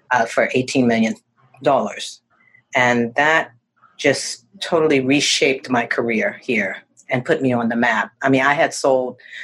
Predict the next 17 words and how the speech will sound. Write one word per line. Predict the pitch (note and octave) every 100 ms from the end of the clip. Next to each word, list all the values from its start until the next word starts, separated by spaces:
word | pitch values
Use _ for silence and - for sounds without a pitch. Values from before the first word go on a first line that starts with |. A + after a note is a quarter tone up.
| - - -
five | D#3 C#3 C3
million, | C3+ B2+ A#2+
three | C#3+ C3+
million, | C3 B2+ B2
two | - C#3
million, | C3 B2+ B2 A#2+ -
eight | C3 C3
million, | C3 A#2+ A#2+
ten | - C3+
million | B2 A#2+ A#2
dollar | A2+ A#2+
homes, | G#3+ F#3+ D#3
but | - B2+ B2 - _ _
to | -
sell | - C#3 C3
the | B2
multi-digit | B2 C3+ D3 - C#3+ B2+ B2 - C3+ C3+ B2+